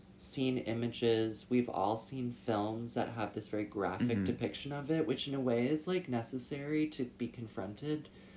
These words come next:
Speaker 1: by what happened, but also there's this, there's the other side of the wall, which is equally horrifying, but also we don't then have to sit through the kind of horror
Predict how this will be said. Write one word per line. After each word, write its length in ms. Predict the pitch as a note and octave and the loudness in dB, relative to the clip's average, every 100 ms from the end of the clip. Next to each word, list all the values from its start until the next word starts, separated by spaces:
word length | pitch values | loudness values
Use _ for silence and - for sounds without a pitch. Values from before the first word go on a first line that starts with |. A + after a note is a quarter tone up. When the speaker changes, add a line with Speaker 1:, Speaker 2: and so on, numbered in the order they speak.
| - - - | -20 -20 -10
Speaker 1:
by 160 | - B2+ | 0 4
what 140 | A2+ | 2
happened, 560 | A2+ A#2 A#2 E3 F3+ F3 | 0 -6 -2 0 2 2
but 220 | C#3+ C3 - - - - | 2 2 -2 -16 -10 0
also 640 | B2 B2 - E3+ F3 F3+ - - - - - | 0 2 2 2 2 0 -8 -20 -20 -20 -2
there's 240 | C#3+ C3 | 2 4
this, 280 | C3+ B2+ - - - - - - - | 4 0 -2 -10 -20 -20 -20 -20 0
there's 200 | C#3+ C#3+ | 2 2
the 160 | C#3 - | 0 4
other 300 | B2 B2+ C3 | 4 6 4
side 260 | C3 B2+ | 2 2
of 100 | A#2+ B2 | 2 2
the 60 | |
wall, 420 | G#2+ G2 G#2 C#3 | 2 2 2 2
which 200 | B2+ C3 A2 | 0 0 -2
is 140 | - | -6
equally 400 | - A#2+ A#2+ B2+ C#3 | -4 -2 2 2 2
horrifying, 840 | C#3 C3+ D3 - D#3+ D#3+ E3+ F3 | -2 -4 -4 -2 0 2 2 0
but 160 | C#3 B2 | 2 2
also 280 | A2+ A#2 C3+ | 2 0 0
we 220 | B2 B2 | 2 4
don't 240 | B2 B2+ B2 - - - | 4 2 -2 -10 -20 -6
then 180 | - A#2 | 0 2
have 200 | A#2 A#2 - | 2 -4 -4
to 80 | |
sit 360 | A2 - A2 - - | -4 0 0 -2 -8
through 600 | - A2+ G#2 G2+ G2+ G#2 - - - - | -2 2 4 4 2 -2 -12 -20 -10 -6
the 80 | |
kind 260 | B2 B2+ A#2 | -2 2 2
of 100 | G#2+ | 0
horror 720 | - A2+ A2 G#2 F#2+ F#2 G2 | 0 2 4 6 6 4 2